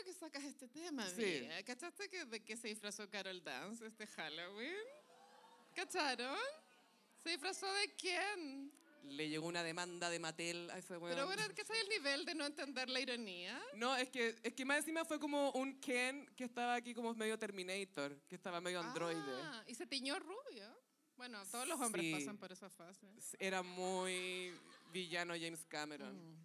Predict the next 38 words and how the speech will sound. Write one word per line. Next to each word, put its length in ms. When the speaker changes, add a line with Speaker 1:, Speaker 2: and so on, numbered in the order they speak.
Speaker 1:
Mm, 80
mm. 380
Speaker 2:
Brad 180
Pitt 180
también 300
lo 120
hizo 220
en 60
su 100
minuto 300
cuando 160
se 80
separó 260
de 80
Jennifer 320
Aniston. 680
Speaker 1:
No, 360
pero 120
no 140
vamos 180
a 60
juzgar 280
Speaker 2:
También. 200
Speaker 1:
a 20
Brad 200
Pitt. 420
Speaker 2:
David 280
Beckham 260
también. 800
Speaker 1:
<laughs> 800
Speaker 2:
Todos 160
han 120
pasado 380
por 100
su 480
rubio 760
Speaker 1:
Rubio 420
era. 300